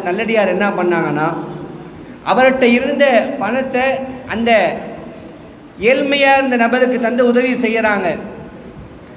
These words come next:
செஞ்சிட்டு பார்த்தா வீட்டுக்குள்ள போய் உட்கார்ந்து அழுகுறாங்க இந்த நல்லடியார்.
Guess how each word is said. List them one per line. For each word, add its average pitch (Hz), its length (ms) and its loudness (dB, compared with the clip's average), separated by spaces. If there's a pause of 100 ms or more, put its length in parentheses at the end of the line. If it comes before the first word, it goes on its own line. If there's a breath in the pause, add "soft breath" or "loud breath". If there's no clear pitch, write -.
(240)
செஞ்சிட்டு 254 600 2
பார்த்தா 208 300 2 (100)
வீட்டுக்குள்ள 240 580 0
போய் 233 140 2
உட்கார்ந்து 220 320 2
அழுகுறாங்க 220 460 2
இந்த 190 320 -4
நல்லடியார். 190 720 0